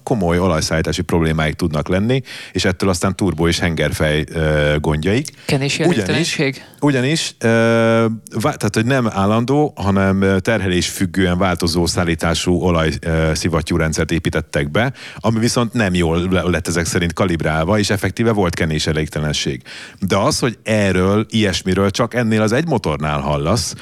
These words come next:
Speaker 1: és a számtalan egyéb start-stoppat szerelt turbósnál nem, az azt jelenti, hogy valószínűleg az aggodalom felesleges, és úgy kalibrálják ezeket a rendszereket, hogy számoljon azzal, hogy csak akkor állítja le magát, amikor lehet.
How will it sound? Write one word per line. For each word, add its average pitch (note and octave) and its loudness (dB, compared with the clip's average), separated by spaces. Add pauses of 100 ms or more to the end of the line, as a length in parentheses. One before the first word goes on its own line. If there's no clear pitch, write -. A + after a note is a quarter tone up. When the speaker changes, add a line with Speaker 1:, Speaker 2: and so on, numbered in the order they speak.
(140)
Speaker 1:
és F2+ 0
a F#2+ 0
számtalan A2 0
egyéb F#2+ 0
start-stoppat F#2+ 0
szerelt E2+ -2
turbósnál F2 0
nem, A2 0 (560)
az F#2+ 0
azt C3 0
jelenti, G#2 0
hogy G2 0
valószínűleg A2+ 2
az F#2+ 2
aggodalom G2+ 2
felesleges, F2+ -2
és A2+ -2
úgy B2+ 2
kalibrálják F#2+ 0
ezeket G2 0
a F2+ 0
rendszereket, A2 0
hogy B2 2
számoljon F2 0
azzal, E2+ 0 (240)
hogy G2 0
csak G2+ 0
akkor F2 0
állítja E2+ 0
le E2+ 2
magát, F2+ 0
amikor F2 0
lehet. C#2+ -4